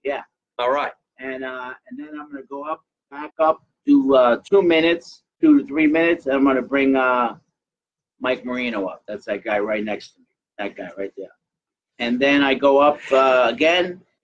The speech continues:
Speaker 1: and then I try to sell some T-shirts, let everybody know they had a good time, and then, uh,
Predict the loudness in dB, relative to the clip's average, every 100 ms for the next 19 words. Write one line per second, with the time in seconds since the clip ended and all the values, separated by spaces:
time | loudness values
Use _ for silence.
0 | _ -12 -4 -2 0 0 -2 -2 0 0
1 | 0 0 0 -2 -12 -4 -4 -2 0 2
2 | 0 -2 -14 _ _ _ _ -2 -2 -2
3 | -2 -2 -2 -2 0 0 0 -2 -4 -10
4 | -8 -4 -2 -2 -6 -8 -6 -2 0 0
5 | 0 0 -2 -2 -4